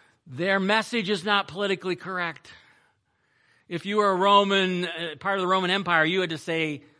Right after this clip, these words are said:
"Caesar is Lord." And if you didn't acknowledge that, you were in big trouble. And they're saying,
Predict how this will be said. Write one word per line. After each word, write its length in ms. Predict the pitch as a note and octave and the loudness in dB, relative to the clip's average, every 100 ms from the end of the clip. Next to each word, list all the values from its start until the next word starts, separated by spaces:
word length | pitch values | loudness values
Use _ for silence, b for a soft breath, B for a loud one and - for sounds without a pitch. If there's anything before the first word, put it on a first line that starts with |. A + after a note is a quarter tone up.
| B | B
"Caesar 540 | - - G#3 A3+ D3 | -20 -8 -6 -4 -6
is 160 | A2 F#2+ | -6 -8
Lord." 360 | A#2 G2 F2+ G2 F2 B B B B | -8 -8 -10 -16 -18 B B B B
And 100 | C#3+ | -20
if 80 | - | -16
you 60 | |
didn't 220 | A#2+ F#3+ D#3 | -10 -6 -6
acknowledge 480 | C#3 E3 D#3 B2 | -2 0 -2 -4
that, 360 | D3 F#3+ C#3 B2 _ b b b | -4 -2 -2 -4 _ b b b
you 100 | D3 | -10
were 60 | D3 | -8
in 100 | A#2+ | -6
big 180 | A2+ | -8
trouble. 400 | G2 G3 E3+ - _ _ _ _ _ _ _ _ | -8 -10 -10 -16 _ _ _ _ _ _ _ _
And 160 | C3 C#3 | -10 -4
they're 140 | B3 | -2
saying, 440 | A#3 F3 D#3 D#3 | -2 -2 0 0